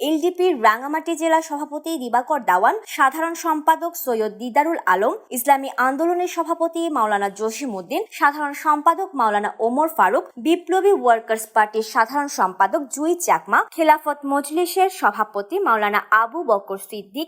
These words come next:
ও সাধারণ সম্পাদক মুফতি শামসুল আলম। রাঙামাটি জেলার উন্নয়ন এবং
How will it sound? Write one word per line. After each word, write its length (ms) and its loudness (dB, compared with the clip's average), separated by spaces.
ও 60 0
সাধারণ 380 0
সম্পাদক 480 -2
মুফতি 340 -4
শামসুল 540 -4
আলম। 160 -6
রাঙামাটি 460 2
জেলার 320 2
উন্নয়ন 380 0
এবং 220 -6